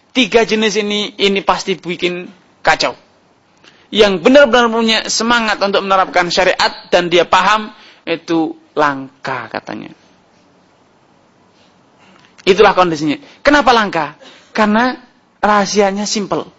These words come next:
Untuk memahami konsep perdagangan syariat ternyata hanya di training enam bulan. Training enam bulan dan langsung menjadi praktisi, jadi manajer, jadi direktur, jadi, eh, pemasaran dan lain sebagainya.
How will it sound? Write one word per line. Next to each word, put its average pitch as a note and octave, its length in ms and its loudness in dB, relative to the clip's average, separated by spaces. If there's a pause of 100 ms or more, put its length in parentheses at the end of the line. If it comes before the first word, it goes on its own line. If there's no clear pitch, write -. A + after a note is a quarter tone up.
(500)
Untuk A#3+ 320 4
memahami A#3 1040 0 (160)
konsep A3 560 0
perdagangan F3+ 480 0
syariat F#3+ 240 0
ternyata F#3 560 -2 (240)
hanya F3 240 0
di D#3 160 -4
training D#3+ 400 2
enam D3 160 -2
bulan. B2+ 400 -4 (2000)
Training D#3+ 240 2
enam D3 80 -2
bulan F#3 160 2
dan D#3+ 160 -2
langsung D#3 480 -2
menjadi D3 240 0
praktisi, D#3+ 640 -4 (240)
jadi D3 320 0
manajer, D#3 560 2
jadi D3+ 320 0
direktur, D3 480 2
jadi, E3+ 480 2 (320)
eh, - 80 -4
pemasaran D#3+ 480 0
dan D3+ 140 -2 (580)
lain C#3 240 -2
sebagainya. B2+ 560 -6